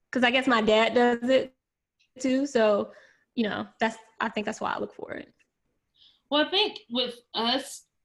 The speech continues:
Speaker 2: I think Don already mentioned it one time, but our spiritual walks were very different
Speaker 1: Mm-hmm.
Speaker 2: when we met. And, you know, I always remember growing up with people, I grew up in the church and, you know, going to church every Sunday. And I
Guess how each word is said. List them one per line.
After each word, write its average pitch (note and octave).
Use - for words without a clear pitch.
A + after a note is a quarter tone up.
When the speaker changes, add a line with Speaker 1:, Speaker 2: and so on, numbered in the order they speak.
Speaker 2:
I G#3
think A3
Don A3+
already A3
mentioned G3+
it F3
one F#3
time, F#3
but F3+
our G#3
spiritual F#3+
walks F#3
were F3+
very F3+
different F3
Speaker 1:
Mm-hmm. A#3
Speaker 2:
when G#3+
we F#3+
met. F#3
And, G3
you A3+
know, G3
I F#3+
always A#3
remember G3
growing F#3
up F#3
with F#3
people, F3+
I F#3+
grew G3
up F3
in F3
the E3+
church D3+
and, D#3
you F3+
know, D3+
going D#3+
to E3
church F#3
every D#3+
Sunday. D3
And G3
I G#3